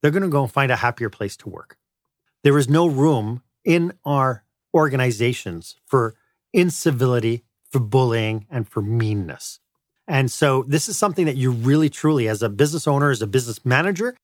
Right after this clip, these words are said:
if you have anybody on your team, you must, must, with a capital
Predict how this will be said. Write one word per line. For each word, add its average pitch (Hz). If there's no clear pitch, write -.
if 147
you 151
have 147
anybody 202
on 147
your 127
team, 170
you 147
must, 143
must, 135
with 131
a 110
capital 143